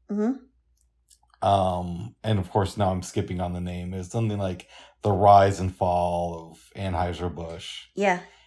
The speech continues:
Speaker 2: So I read his book last night, and they sound like a just insane family.
Speaker 1: Uh-huh.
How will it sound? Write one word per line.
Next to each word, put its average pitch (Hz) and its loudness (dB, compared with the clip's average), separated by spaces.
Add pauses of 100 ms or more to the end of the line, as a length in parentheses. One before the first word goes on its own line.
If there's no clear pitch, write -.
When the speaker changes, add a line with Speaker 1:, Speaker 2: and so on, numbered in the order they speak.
(380)
Speaker 2:
So - 4
I 120 12
read 143 6
his 127 0
book 101 0
last 95 2
night, 92 -2
and 104 0
they 139 2
sound 117 4
like 95 2
a 95 -2
just 87 -4
insane 107 0
family. 92 -8 (500)
Speaker 1:
Uh-huh. 208 0